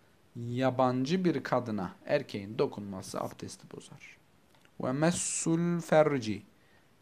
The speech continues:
fercine dokunması, ademi,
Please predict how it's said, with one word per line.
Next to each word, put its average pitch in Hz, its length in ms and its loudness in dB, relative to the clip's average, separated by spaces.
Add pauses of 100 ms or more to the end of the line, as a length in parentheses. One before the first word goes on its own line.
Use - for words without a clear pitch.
(160)
fercine 127 680 2
dokunması, 107 640 0
ademi, 113 640 2